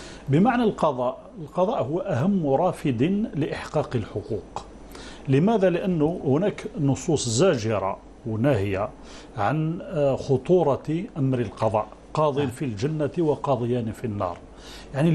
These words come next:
Speaker 1: لماذا ال-، هذا ال-، ال-، العدد يعني بالتحديد؟ القاضي في الجنة وزوج في النار. قاض يعلم الحق ولا يتبعه،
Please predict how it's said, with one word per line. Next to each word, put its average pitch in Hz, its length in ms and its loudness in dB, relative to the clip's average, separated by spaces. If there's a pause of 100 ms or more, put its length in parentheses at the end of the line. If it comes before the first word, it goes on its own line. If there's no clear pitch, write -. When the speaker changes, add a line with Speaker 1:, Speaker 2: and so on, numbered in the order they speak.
Speaker 1:
لماذا 190 300 4
ال-، 156 180 -2
هذا 135 260 2
ال-، 127 180 2
ال-، 131 640 -4
العدد 113 440 -2
يعني 107 200 -4
بالتحديد؟ 107 600 -8
القاضي 135 420 0
في - 80 -6
الجنة 139 520 -2 (320)
وزوج 143 260 4
في - 140 -6
النار. 95 320 -4 (760)
قاض 208 280 4 (580)
يعلم 135 800 2 (180)
الحق - 680 -4 (240)
ولا 143 260 4
يتبعه، 110 840 -2